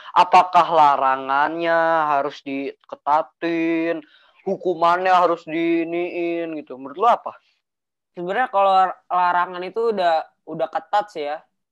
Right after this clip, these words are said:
Speaker 1: Harus
Speaker 2: Eh,
Speaker 1: lebih ketat ya?
Speaker 2: Iya. Nah, kalau hukum, hukumnya itu juga sebenarnya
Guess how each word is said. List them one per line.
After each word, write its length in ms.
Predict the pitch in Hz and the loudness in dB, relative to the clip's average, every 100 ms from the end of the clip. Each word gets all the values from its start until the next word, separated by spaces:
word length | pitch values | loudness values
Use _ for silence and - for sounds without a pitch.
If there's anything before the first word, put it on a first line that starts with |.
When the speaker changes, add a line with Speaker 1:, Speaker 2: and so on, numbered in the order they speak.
| _ _ _ | _ _ _
Speaker 1:
Harus 320 | - 156 156 160 | -12 -6 -4 -4
Speaker 2:
Eh, 180 | 160 165 | -4 -4
Speaker 1:
lebih 160 | 165 160 | -4 -6
ketat 420 | 165 160 175 - | -6 -2 0 0
ya? 160 | - 131 - _ | -2 -10 -10 _
Speaker 2:
Iya. 360 | - 165 160 151 143 143 _ _ | -16 -8 -6 -6 -10 -14 _ _
Nah, 240 | 156 147 143 _ _ | -10 -10 -12 _ _
kalau 240 | 147 156 160 | -6 -4 -4
hukum, 560 | 165 - 185 180 175 165 _ _ | -6 -10 -8 -8 -10 -12 _ _
hukumnya 480 | 185 185 190 190 | -8 -6 -8 -8
itu 160 | 185 285 | -10 -8
juga 400 | 233 185 190 - _ _ | -6 -2 -4 -4 _ _
sebenarnya 640 | - 190 196 254 294 - | -14 -10 -8 -10 -12 -16